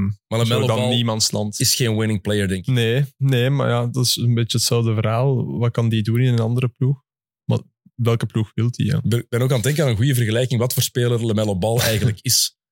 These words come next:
Speaker 1: En... Ik weet het niet. Ik weet het echt niet wat
Speaker 2: Ja.
Speaker 1: voor speler dat is. Want die, die gast heeft talent, kan basketten,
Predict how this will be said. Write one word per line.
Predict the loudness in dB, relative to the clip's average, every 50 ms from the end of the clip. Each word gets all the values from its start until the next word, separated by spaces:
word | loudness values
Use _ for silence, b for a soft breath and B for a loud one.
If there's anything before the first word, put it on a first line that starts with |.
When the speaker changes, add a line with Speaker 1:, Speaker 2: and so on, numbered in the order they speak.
| _ _ _ _ _ _
Speaker 1:
En... | -2 -2 0 0 0 -2 -4 -8 _ _ _ _ _ _ _ _ _ _ _ _ _ _ _ _ _ _ _ _ _ _ _ _ _ _ _ _ _ _ _ _
Ik | -4 -2 0
weet | 0 0
het | 0 2
niet. | 0 0 0 -2 _ _
Ik | -4 -4 -2 0
weet | 2 2 2
het | 0 -2 -4 _
echt | -2 -2 -2 0 0 0
niet | 0 2 2 2
wat | 2 0 0
Speaker 2:
Ja. | 0
Speaker 1:
voor | 0 0
speler | 0 0 0 0 0 0 0
dat | 0 -2 0
is. | 0 0 0 0
Want | 0 -2 -2 -2 -2
die, | -2 -4 -4 -4 -4
die | -4 -2
gast | 0 0 0 0 0
heeft | 0 -2 -2
talent, | -2 -2 0 0 0 0 0 -2 -6 _ _ _ _ _ _ _ _
kan | -4 -2 0 0
basketten, | 0 0 0 0 0 0 0 0 0 -2 -4 -8 -12 -18